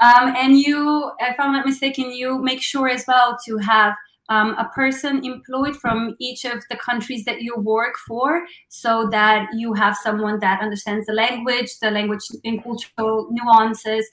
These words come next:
and can really, like, adapt, um, the content that they're trying to create for that specific audience?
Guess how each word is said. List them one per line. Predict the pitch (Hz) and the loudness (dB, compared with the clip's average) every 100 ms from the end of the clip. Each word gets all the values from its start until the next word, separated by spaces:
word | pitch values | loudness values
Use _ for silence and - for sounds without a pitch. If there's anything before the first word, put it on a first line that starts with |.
| - - | -16 -10
and | 214 | -6
can | 226 233 | 0 0
really, | 233 226 | 0 2
like, | 214 214 | 0 0
adapt, | 214 196 202 175 - - _ _ _ | -6 -2 0 0 -2 -14 _ _ _
um, | 214 202 202 220 | 4 4 4 0
the | 220 | -2
content | - 226 208 202 | 2 2 2 -4
that | 202 202 | -6 -6
they're | 202 | -6
trying | 202 196 196 | -4 -4 -4
to | 202 | -6
create | - 208 202 196 196 - _ | -6 -4 -2 -2 -6 -12 _
for | - 202 208 | -4 -2 -2
that | 185 190 | -4 -6
specific | 208 196 208 214 | -10 -10 -8 -6
audience? | 233 277 302 | -4 0 0